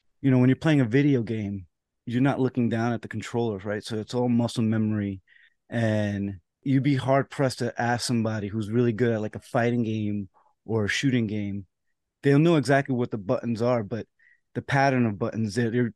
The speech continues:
you're pressing it so fast, it's all muscle memory. You're doing it on, like, a second response base, almost like blinking.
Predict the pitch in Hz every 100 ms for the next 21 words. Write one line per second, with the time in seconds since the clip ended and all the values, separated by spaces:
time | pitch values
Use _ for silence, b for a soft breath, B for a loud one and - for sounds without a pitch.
0 | - 131 - 165 156 127 - 117 - 135
1 | 123 110 - 107 - 147 147 131 - 117
2 | 107 101 101 107 120 123 117 107 _ _
3 | _ _ _ _ 120 107 107 104 98 101
4 | - 120 113 107 98 120 110 120 107 117
5 | 113 117 90 120 113 101